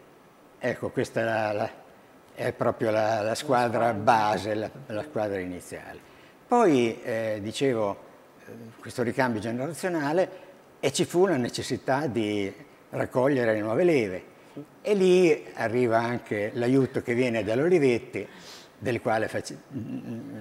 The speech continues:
presso il quale, mm, studiava la, la nostra Elia Saltarelli. Io insegnavo lì e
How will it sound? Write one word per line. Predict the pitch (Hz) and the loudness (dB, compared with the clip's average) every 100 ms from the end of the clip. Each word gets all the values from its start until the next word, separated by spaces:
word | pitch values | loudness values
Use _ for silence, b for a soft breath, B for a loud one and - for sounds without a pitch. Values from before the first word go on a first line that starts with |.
| - | -6
presso | 113 - | -2 -2
il | 120 | 0
quale, | 135 120 113 107 B B B 110 | 0 2 0 -2 B B B -14
mm, | 107 | -12
studiava | 107 - 113 120 113 113 | -10 -4 0 2 2 2
la, | 110 107 98 101 123 | -2 -4 -6 -10 -12
la | 101 | -10
nostra | 110 110 - 101 104 | -8 -8 -6 -6 -4
Elia | 104 98 | -4 -6
Saltarelli. | - 117 180 190 139 90 92 b b b - | -8 -6 -2 0 0 -2 -10 b b b -2
Io | 135 | 0
insegnavo | 120 - 123 131 151 165 | 2 0 0 0 2 2
lì | 156 151 127 | 2 4 4
e | 110 104 107 | 2 -2 -4